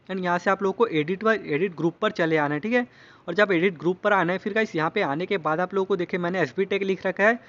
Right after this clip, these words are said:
तो इस पर आप लोगों को जो लिरिक्स रहेगा वो लिखना है। तो इस पर क्लिक करना है, देखिए इस पर क्लिक करना है, नीचे वाले पे एडिट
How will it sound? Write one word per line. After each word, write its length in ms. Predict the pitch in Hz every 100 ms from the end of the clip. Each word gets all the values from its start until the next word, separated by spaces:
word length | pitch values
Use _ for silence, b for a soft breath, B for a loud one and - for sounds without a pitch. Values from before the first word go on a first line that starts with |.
| B B
तो 40 | 185
इस 100 | -
पर 100 | 196
आप 140 | 190
लोगों 100 | 196
को 100 | 196
जो 100 | 202
लिरिक्स 360 | 180 143 208 -
रहेगा 220 | 160 156
वो 160 | 196 190
लिखना 260 | 151 143 143
है। 40 |
तो 140 | 170
इस 100 | 170
पर 120 | - 202
क्लिक 280 | - 165 -
करना 240 | 180 185
है, 60 | 208
देखिए 300 | 151 208 240 - _ b b b _
इस 100 | 151
पर 120 | - 202
क्लिक 220 | 175 165
करना 180 | 185 196
है, 60 |
नीचे 220 | 185 - 180
वाले 200 | 180 190
पे 160 | 240 226
एडिट 240 | 143 196